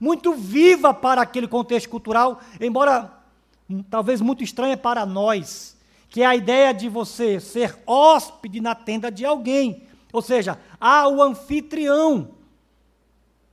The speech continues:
o dono da tenda que recebe você, e essa pessoa tinha o papel de, de providenciar provisão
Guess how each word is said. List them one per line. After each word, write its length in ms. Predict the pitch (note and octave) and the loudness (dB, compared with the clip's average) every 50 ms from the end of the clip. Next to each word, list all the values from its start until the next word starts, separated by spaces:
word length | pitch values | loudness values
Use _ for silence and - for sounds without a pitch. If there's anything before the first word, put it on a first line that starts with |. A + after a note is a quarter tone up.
| _ _ _ - | _ _ _ -14
o 60 | G3+ | -12
dono 360 | F3+ E3 A#3 D#4 F#4 F4 E4 | -6 -2 0 0 2 2 2
da 120 | C4+ C4 - | 2 2 0
tenda 340 | - - A3+ A#3 G3+ G#3+ | 0 -4 -6 -4 -4 -4
que 120 | G#3+ A#3+ A#3 | -4 -4 -4
recebe 520 | G#3 A3+ G#3 - - - C#4 D#4 D4+ D4+ | -4 -4 -6 -6 -4 0 0 0 0 0
você, 640 | C4+ A#3 B3+ A3 - - - G#3 G3 F#3+ G#3 G3+ - _ _ _ _ _ _ _ _ _ _ _ _ | -4 -6 -8 -8 -10 -10 -10 -8 -8 -8 -8 -12 -16 _ _ _ _ _ _ _ _ _ _ _ _
e 160 | - A#3+ B3 C4 | -6 -4 -2 0
essa 260 | D#4 D#4+ - D4+ C#4+ | 0 0 -2 -4 -6
pessoa 840 | - C#4 C4 A3+ - - - A#3+ B3 B3 B3+ B3+ B3 - - - _ _ _ _ | -4 -4 -6 -6 -6 -6 -4 0 0 2 0 0 -2 -8 -18 -20 _ _ _ _
tinha 480 | B3+ C4+ C#4 C4 B3 A3 G3 F3+ - - _ _ _ _ _ | -8 -6 -2 -2 -2 -2 -4 -6 -10 -20 _ _ _ _ _
o 80 | - G3+ | -16 -8
papel 680 | - - C4+ B3+ - - - B3 B3 A#3 G#3+ F#3 D#3 B2+ - _ _ _ _ _ _ | -4 -2 -2 -2 -2 -2 -2 0 2 2 2 0 -4 -10 -16 _ _ _ _ _ _
de, 440 | E3 C#3+ D#3+ A3 A3+ G#3 - - - _ _ _ _ _ _ | -18 -10 -6 -6 -6 -6 -6 -12 -20 _ _ _ _ _ _
de 440 | - D#3+ G3 A3 A3 A3 A3 G#3 F#3 - - | -14 -8 -6 -4 -2 -2 -2 -2 -4 -6 -4
providenciar 840 | A3+ B3+ B3+ A3 A#3+ A#3+ B3 G#3 - - A#3 A3+ G#3+ G3 - - - | -2 -2 -2 -2 -2 -2 -4 -4 -4 -2 2 2 2 2 0 -4 -2
provisão 920 | C4 C#4 D#4+ F4+ F4+ D4+ E4 C#4+ A3+ G3 G#3 B3 B3+ C4+ D4 D#4+ D#4 - | 2 4 4 4 2 2 -2 -6 -4 -4 -4 -2 0 2 2 2 0 -2